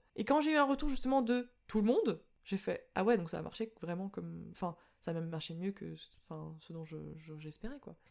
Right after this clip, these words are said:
Et je me dis, « Ah ouais. » Et t'en as même qui, en fait, pour eux, pour eux, lisent l'histoire, ne la lisent pas comme si c'était une femme voilée, justement, mais juste, bah, en fait, il va lui arriver quoi à cette meuf, tu vois ? Ils, ils oublient le fait qu'elle est voilée,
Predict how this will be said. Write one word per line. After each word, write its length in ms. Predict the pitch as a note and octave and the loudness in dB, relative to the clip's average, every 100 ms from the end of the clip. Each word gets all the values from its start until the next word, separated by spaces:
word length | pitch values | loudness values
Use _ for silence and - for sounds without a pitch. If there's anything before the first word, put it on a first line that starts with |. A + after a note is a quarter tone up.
| - | -8
Et 60 | D#3+ | -6
je 60 | |
me 120 | D#3+ | -4
dis, « 180 | D#3+ A3 - | -6 -10 -8
Ah 100 | F#3+ | -4
ouais. » 220 | G#3+ G#3 - - - - | -2 -4 -8 -20 -4 2
Et 80 | G#3 | 4
t'en 120 | F#3+ | 6
as 80 | F3+ | 6
même 200 | D4+ - | 6 10
qui, 180 | - | 10
en 60 | G3 | 10
fait, 200 | A#3+ B3+ | 6 2
pour 220 | G3+ F#3+ | 2 2
eux, 140 | B3+ F4+ - - G3+ | 2 -2 -10 -12 -6
pour 200 | G#3 C4+ | 0 2
eux, 40 | |
lisent 220 | C4 C4+ | 4 2
l'histoire, 500 | A#3 G#3+ - A#3+ D#4 | 0 -2 0 2 2
ne 100 | A3+ | 2
la 100 | G#3+ | 2
lisent 160 | G#3 G3+ | 2 0
pas 160 | - C#4+ | 0 0
comme 160 | A#3+ | 0
si 160 | G#3 A3+ | -2 -6
c'était 180 | G#3 G#3+ | -4 -2
une 80 | G3+ | 0
femme 140 | G3 | 0
voilée, 160 | F#3+ G3+ | 0 0
justement, 260 | G3 G#3+ D4 | -2 -2 2
mais 100 | G#3 | 0
juste, 240 | B3+ - | -2 -4
bah, 120 | E3+ | -4
en 60 | E3+ | -2
fait, 160 | A3+ G3+ | -4 -4
il 120 | F3 | -4
va 80 | E3 | -4
lui 80 | |
arriver 220 | E3 E3 F#3+ | -4 -4 -2
quoi 140 | C#4+ | -2
à 20 | |
cette 180 | A#3 G3+ | -2 -2
meuf, 140 | A#3 | -2
tu 100 | - | -2
vois ? 160 | F#3+ G3+ _ _ _ | -8 -10 _ _ _
Ils, 220 | - A#3+ A#3+ | 2 4 6
ils 220 | C4 A#3+ | 6 8
oublient 280 | C#4 C4+ E4+ | 6 6 4
le 80 | |
fait 140 | A#3+ A#3+ | 4 0
qu'elle 140 | G#3 | 0
est 80 | G3+ | 0
voilée, 420 | G3+ A#3+ C4 G3+ | 0 0 0 -4